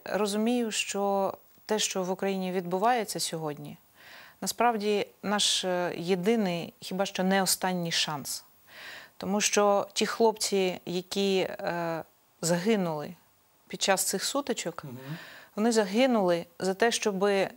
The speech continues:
Speaker 1: змінити систему. І я іду для того, щоби змінити систему. Я розумію, що з нижніх рядів її неможливо поміняти.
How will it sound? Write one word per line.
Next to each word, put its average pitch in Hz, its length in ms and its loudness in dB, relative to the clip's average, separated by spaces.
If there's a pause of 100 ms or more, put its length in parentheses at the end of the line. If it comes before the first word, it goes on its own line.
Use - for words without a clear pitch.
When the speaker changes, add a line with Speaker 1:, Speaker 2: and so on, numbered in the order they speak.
(140)
Speaker 1:
змінити 190 440 -2
систему. 156 560 -4 (1040)
І 180 280 0
я 202 360 4
іду 214 400 -2 (520)
для 185 100 0
того, 202 140 0
щоби 180 280 -2
змінити 190 460 0
систему. 165 540 0 (580)
Я 196 100 2
розумію, 233 420 4
що 214 220 0
з 185 140 2
нижніх 226 720 2 (720)
рядів 170 400 -2
її 190 280 0
неможливо 196 600 0
поміняти. 156 560 -10